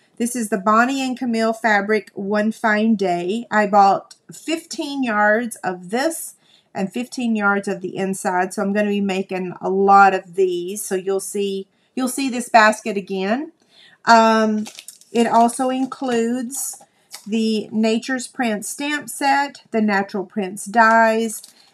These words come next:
and a little sample of the Sun Prints Designer Series paper, and a chick stand.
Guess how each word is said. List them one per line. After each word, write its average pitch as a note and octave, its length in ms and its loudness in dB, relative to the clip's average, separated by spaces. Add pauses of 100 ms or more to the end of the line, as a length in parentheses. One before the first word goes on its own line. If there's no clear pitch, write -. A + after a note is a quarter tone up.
and B3+ 100 0
a B3+ 80 2
little D4 240 -2
sample A#3+ 680 -2
of F#3+ 160 0
the G3 100 0
Sun G#3 380 0
Prints F#3+ 600 -6
Designer F#3+ 480 2
Series F#3 460 -4
paper, F#3 560 -4 (500)
and D4 140 2
a D#4+ 80 2
chick E4 240 -4
stand. F3 560 -10